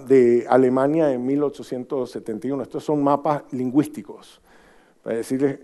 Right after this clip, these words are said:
y, y, y este era el mapa político de Italia. Entonces, una gran reunificación de una cantidad de cosas para crear una unidad más grande.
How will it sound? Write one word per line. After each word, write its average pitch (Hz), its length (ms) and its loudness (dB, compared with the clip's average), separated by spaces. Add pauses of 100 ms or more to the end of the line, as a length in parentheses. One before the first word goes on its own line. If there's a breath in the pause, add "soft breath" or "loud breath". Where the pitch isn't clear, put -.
y, 123 60 -10
y, 120 440 -12 (160)
y 120 220 -4
este 113 220 -4
era 127 100 2
el 123 60 -2
mapa 120 260 -2
político 110 480 -6
de 113 60 -4
Italia. 120 340 0
Entonces, 151 300 -2
una 170 200 0
gran 175 220 0
reunificación 151 840 -2
de 139 60 0
una 127 180 -4
cantidad 127 320 -8
de 131 40 -10
cosas 143 260 -4
para 107 200 -6
crear 113 240 -2
una 123 260 -4
unidad 113 380 -8
más 113 160 -8
grande. 95 340 -14